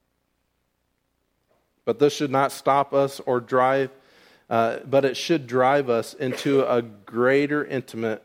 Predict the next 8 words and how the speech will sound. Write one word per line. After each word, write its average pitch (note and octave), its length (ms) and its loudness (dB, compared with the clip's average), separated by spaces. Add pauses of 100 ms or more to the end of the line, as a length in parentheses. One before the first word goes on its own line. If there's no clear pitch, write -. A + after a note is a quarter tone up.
(140)
relationship A2 760 -4
with G2+ 260 -4
Him. F#2 380 -6 (440)
And A2 160 -4
now D#3 240 2
to E3 180 -4
the C#3+ 140 2
point, - 760 -8